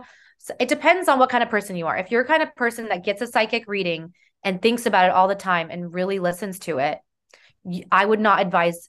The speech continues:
doing your own star astrology. I would say it really takes an open-minded individual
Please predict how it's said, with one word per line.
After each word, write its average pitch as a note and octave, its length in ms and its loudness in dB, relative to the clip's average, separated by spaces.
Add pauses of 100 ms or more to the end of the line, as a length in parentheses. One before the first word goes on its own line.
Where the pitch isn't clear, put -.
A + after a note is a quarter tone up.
(140)
doing F3+ 280 -4
your E3+ 120 -4
own D#3+ 180 -4
star D3+ 280 0
astrology. D3+ 720 -6 (340)
I G3 100 2
would G3 140 -2
say G#3 140 4
it F#3 100 -4
really F#3+ 320 0
takes F#3+ 300 -4
an F#3 100 -10
open-minded E3+ 600 0
individual D#3 760 -6